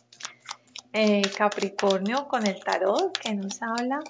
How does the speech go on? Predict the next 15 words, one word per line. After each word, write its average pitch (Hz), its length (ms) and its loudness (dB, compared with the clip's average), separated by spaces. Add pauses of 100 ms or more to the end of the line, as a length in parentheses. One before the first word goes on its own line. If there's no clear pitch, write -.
(400)
de 202 160 -4
tu 202 120 -8
energía, 196 720 -8
Capricornio, 226 580 -8
Sol, 233 300 -4
Luna, 196 200 -4
Ascendente, 214 520 -2
Venus. 240 340 -2 (480)
Cuéntame, 247 800 2
¿de 220 120 0
dónde 214 280 2
me 254 140 -2
visitas, 240 640 -4
Capricornio? 226 920 -6
Cuéntame. 214 800 -6